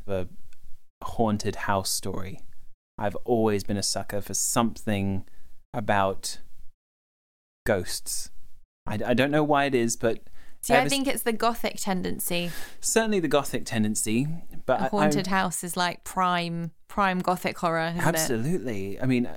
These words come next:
Speaker 1: I mean, you know, that's, that's where I find I get most excited, and I, I, it's the potential that's within it as well, both for the visuals of the house,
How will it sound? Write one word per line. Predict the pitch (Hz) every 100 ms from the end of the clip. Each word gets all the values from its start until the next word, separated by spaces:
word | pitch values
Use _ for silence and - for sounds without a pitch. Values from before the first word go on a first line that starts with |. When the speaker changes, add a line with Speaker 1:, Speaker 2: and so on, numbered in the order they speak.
| -
Speaker 1:
I | 131
mean, | 120 113 110 - - -
you | 123
know, | 98 95
that's, | 101 120 - - - - - - _ -
that's | 123 - - -
where | 117 107 104 101 101 - - - - - -
I | 123 120
find | - 113 107 101
I | 98
get | 107 113
most | 107 -
excited, | 113 - - 120 110 - - - - -
and | 123 113
I, | 120 123 113 127
I, | 123 113
it's | 135
the | -
potential | 127 113 185 147 - 107
that's | 95 117
within | 110 123
it | 101
as | 101
well, | 120 107 98
both | 101 107
for | 120
the | 104
visuals | 98 110 113 104 98
of |
the | 98
house, | - 104 101 - -